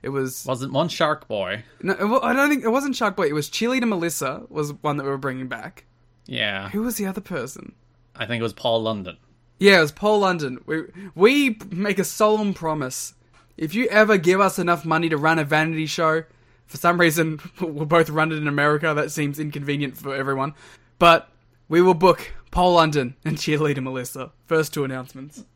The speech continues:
Speaker 2: Listen, no one wants another European wrestling company these days.
Speaker 1: And Australia doesn't exist. Oh, what if we bring back the W W A? <laughs>
Speaker 2: <laughs> Yeah, we'll get together with Rove McManus and bring back the W W A.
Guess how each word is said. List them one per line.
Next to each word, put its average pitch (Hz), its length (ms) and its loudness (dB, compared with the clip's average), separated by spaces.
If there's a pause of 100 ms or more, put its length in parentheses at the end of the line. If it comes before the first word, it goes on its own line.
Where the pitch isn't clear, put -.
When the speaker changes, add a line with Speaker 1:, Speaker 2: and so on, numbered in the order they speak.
(320)
Speaker 2:
Listen, 113 320 -12
no 107 160 -2
one 113 180 -4
wants 104 180 -4
another 98 240 -8
European 92 520 -8
wrestling 95 300 -12
company 92 340 -14
these 92 220 -14
days. 98 360 -12 (240)
Speaker 1:
And 143 140 -10
Australia 214 320 -2
doesn't 160 420 -4
exist. 139 320 -10
Oh, 208 120 8
what 226 120 10
if 240 60 2
we 302 80 4
bring 214 220 6
back 196 200 0
the 165 80 -10
W 170 200 0
W 147 220 -2
A? 170 180 -10
<laughs> - 200 -16 (360)
Speaker 2:
<laughs> - 160 -12
Yeah, 147 380 0
we'll 117 220 -4
get - 300 -6
together 117 320 -2
with 107 120 -8
Rove 107 240 -4
McManus 104 560 -6
and 98 120 -12
bring 104 160 -6
back 95 200 -6
the 110 80 -6
W 101 220 -4
W 95 280 -6
A. 90 260 -8